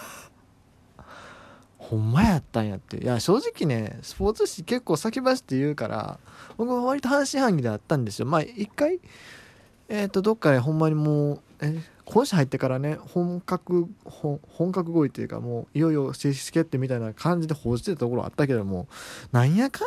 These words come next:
んやでもメジャー引っ張るんちゃうかなって正直僕どっかで思ってたんですよ。それがまあ思ったよりあっさり決めたなっていう。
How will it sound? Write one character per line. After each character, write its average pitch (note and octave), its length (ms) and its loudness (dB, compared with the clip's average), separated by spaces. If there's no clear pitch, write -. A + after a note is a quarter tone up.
ん - 40 4
や D#3+ 60 4
で D3 100 4
も C#3+ 120 0
メ D3 200 -2
ジ G#4 80 -2
ャ - 40 2
ー - 140 -6
引 - 60 -14
っ - 80 -20
張 A4+ 180 2
る E4+ 60 -2
ん - 40 -4
ち - 100 -6
ゃ G#3+ 60 4
う G3 60 0
か E3+ 100 0
な C#3+ 120 2
っ - 20 -8
て C#3 120 -10
正 A#3 140 0
直 F#3 220 -2
僕 F3+ 120 2
ど G#3 100 4
っ G3 40 0
か C#3+ 140 0
で C3+ 60 2
思 D3 220 0
っ D3+ 40 -6
て - 360 -2
た B2 160 0
ん G2 240 -4
で G#2 100 0
す - 160 -8
よ。 - 100 -12
そ - 200 -2
れ F3+ 120 4
が E3+ 140 4
ま F3 160 0
あ D3+ 40 4
思 C3 240 8
っ - 40 4
た - 140 -2
よ D#3+ 80 2
り F#3 80 0
あ E3+ 60 2
っ - 20 0
さ F#3 160 0
り A#2+ 180 0
決 - 160 -2
め D#3 120 6
た A2 140 0
な A2+ 220 0
っ A2+ 40 -2
て - 200 -8
い - 100 -6
う。 - 80 -12